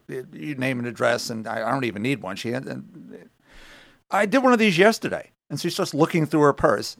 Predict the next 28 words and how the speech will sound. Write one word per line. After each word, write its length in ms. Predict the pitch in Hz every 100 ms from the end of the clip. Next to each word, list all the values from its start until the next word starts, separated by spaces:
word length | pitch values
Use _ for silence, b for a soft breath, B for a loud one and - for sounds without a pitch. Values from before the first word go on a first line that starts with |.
| -
and 180 | 170 147
two 120 | - 208
people 320 | 196 175 165
come 240 | - 165
for 100 | 143
us. 120 | 160 160
"We're 240 | 165 196
not 180 | 370 185
waiting 300 | 180 226 151
for 120 | 143
any 80 | 165
more 200 | 226 208
people 280 | - 160 151
to 80 | 139
come 100 | 131
for 40 |
us. 80 | 113
Let's 160 | 175 175
just 200 | 180 - _
wait 300 | - 127 117
online." 340 | 110 98 101
It's 140 | - -
another 240 | 190 214
about 200 | 190 143 -
fifty 220 | - 185 160
people 320 | - 135 113
total. 360 | - 113 98 - b b b b b b -
As, 180 | 165